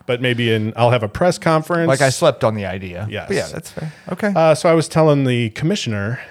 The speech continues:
Speaker 1: that, uh, I'm probably not gonna play in the next one. I will come out. I will be a cheerleader. I will, uh, I will supply some, uh, beers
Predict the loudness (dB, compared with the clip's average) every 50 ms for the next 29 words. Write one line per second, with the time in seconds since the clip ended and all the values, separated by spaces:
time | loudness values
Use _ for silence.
0 | -20 -12 _ -2 -2 -2 -2 -2 0 0 0 0 -4 -10 -12 -12 _ _ -2 0
1 | 0 0 0 -2 -2 -2 0 -2 -2 -2 -4 -6 -6 -6 -8 -4 -2 -2 0 0
2 | -2 -4 -4 -4 -4 -6 -6 -8 -10 -8 -6 -6 -4 -6 -4 -2 -2 0 0 -2
3 | -2 -2 -2 -2 0 0 -2 -2 -4 -6 -4 _ -2 0 0 0 -2 -2 -2 -4
4 | -6 -8 -6 -6 -6 -6 -6 -4 -2 -2 0 0 0 -2 -2 0 0 0 0 -2
5 | _ -16 -20 -20 -20 -20 -20 _ _ -4 -4 -2 -2 0 0 0 0 -2 -2 -4
6 | -4 -4 -4 -4 -6 -10 -12 _ _ -6 -4 -4 -4 -6 -8 -8 -8 -8 -4 0
7 | 2 4 4 4 2 0 0 -2 -2 -2 -2 -2 -4 -4 -6 -8 _ _ _ -20
8 | _ _ _ -12 -12 -12 -10 -6 -2 0 2 2 2 2 0 -2 -6 -12 -14